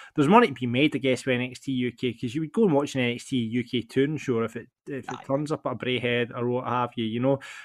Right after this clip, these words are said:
Speaker 1: Some great talent in there as well, you know. Obviously, a lot of the I C W guys have ended up there. Shaz down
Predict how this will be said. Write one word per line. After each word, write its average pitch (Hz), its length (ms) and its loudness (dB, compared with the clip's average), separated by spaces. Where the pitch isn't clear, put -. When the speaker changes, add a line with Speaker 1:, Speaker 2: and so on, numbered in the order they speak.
Speaker 1:
Some 196 220 6
great 220 300 8
talent 156 380 6
in 139 100 2
there 135 200 6
as 117 140 0
well, 139 380 6
you 131 80 4
know. 135 500 4
Obviously, 147 380 0
a 123 60 4
lot 127 140 4
of 135 80 -2
the 135 100 4
I 131 140 4
C - 180 -6
W 135 420 2
guys 127 540 4
have 123 220 -6
ended 131 360 -2
up 123 240 2
there. 123 400 4
Shaz 123 600 6
down 127 480 0